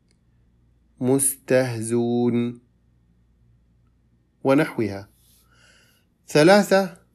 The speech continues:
النقل، وهو نقل حركة الهمزة إلى الساكن قبلها وحذف الهمزة، وذلك نحو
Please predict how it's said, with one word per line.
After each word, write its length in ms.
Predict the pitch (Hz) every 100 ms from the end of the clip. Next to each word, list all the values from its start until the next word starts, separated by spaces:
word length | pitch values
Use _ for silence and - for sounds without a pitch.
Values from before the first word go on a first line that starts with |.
| _ _ _ _ _ _ _ _ 165
النقل، 580 | 170 180 - 117 107 - _ _ _ _ _ _ -
وهو 320 | 151 143 131
نقل 360 | 170 175 139
حركة 600 | 127 - 160 127 123 117
الهمزة 480 | 113 110 170 170 160 165
إلى 220 | 143 127
الساكن 540 | 120 - 139 135 120
قبلها 560 | 113 131 117 107 95 - _ _ _ _ _ _ _ _
وحذف 420 | 143 226 185 175
الهمزة، 480 | 131 117 107 101 - _ _ _ _ _
وذلك 640 | 127 120 143 156 175 - _ _ _ _ _ _ _ 131
نحو 480 | 123 - 113 123